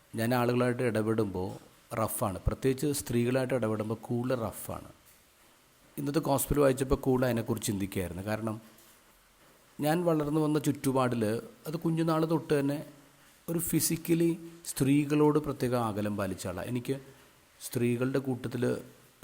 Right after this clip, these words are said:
ഫ്രണ്ട്സ് ഉണ്ടെന്ന് വെച്ചാൽ ആരും തന്നെ ഇല്ല. ഞാൻ വളർന്നു വന്ന പ്രായത്തിൽ എനിക്ക് അങ്ങനെ തിക്ക് ഫ്രണ്ട്സ് ആരുമില്ല, സ്ത്രീകളുടെ കൂട്ടത്തിൽ നിന്ന് ഇല്ല എന്നുള്ളതാണ്.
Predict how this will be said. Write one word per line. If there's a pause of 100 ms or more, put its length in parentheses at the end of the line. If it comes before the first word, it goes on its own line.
(380)
ഫ്രണ്ട്സ്
ഉണ്ടെന്ന്
വെച്ചാൽ
ആരും
തന്നെ
ഇല്ല. (400)
ഞാൻ
വളർന്നു
വന്ന
പ്രായത്തിൽ (100)
എനിക്ക് (840)
അങ്ങനെ (100)
തിക്ക്
ഫ്രണ്ട്സ്
ആരുമില്ല,
സ്ത്രീകളുടെ
കൂട്ടത്തിൽ
നിന്ന്
ഇല്ല
എന്നുള്ളതാണ്.